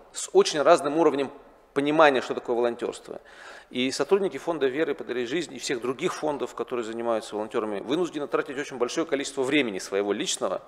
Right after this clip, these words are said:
ну как, пр-, рабочего, на то, чтобы встречаться с этими людьми и всё с ними проговаривать. И всё это начинается с, с чистого листа. Каждый раз встреча, и с нуля мы начинаем выравнивать понимание людей в аудитории, а потом дальше это понимание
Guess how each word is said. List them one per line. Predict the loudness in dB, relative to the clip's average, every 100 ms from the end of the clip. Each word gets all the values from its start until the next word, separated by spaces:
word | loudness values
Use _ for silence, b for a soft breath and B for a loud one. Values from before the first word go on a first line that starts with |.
| -8
ну | 0
как, | 2 2 -4 -10
пр-, | -8 -8 -10 -18 2
рабочего, | 4 4 2 -2 -10 -12 B B B B
на | 0
то, | 6 4
чтобы | 4 0 0 -2 -6
встречаться | -8 -4 4 6 6 4
с |
этими | -6 -6 -4
людьми | -4 -2 -4 -6 b b b -8
и |
всё | 0 2
с | 4
ними | 4 6
проговаривать. | 8 10 12 10 4 -4 -10 -10
И | -6
всё | 2 4
это | 4
начинается | 2 4 4 4 -2
с, | -4 -6 -6
с | -6
чистого | -6 -2 -2
листа. | 0 0 -2 -2 6
Каждый | 8 8 8
раз | 8 6
встреча, | 2 4 6 6 2 0 B B B -20 _
и | -8
с | -2
нуля | 4 6
мы | 6
начинаем | 4 0 4 8 8 10
выравнивать | 12 12 10 -2 -4 -6 -4
понимание | -2 0 0 0
людей | -4 -4 -4 -6 -8 -12 -6
в |
аудитории, | -4 -2 0 2 2 -2 B B -10
а | -2
потом | 2 6
дальше | 6 6 2
это | -6
понимание | -4 -4 2 4 4 2 0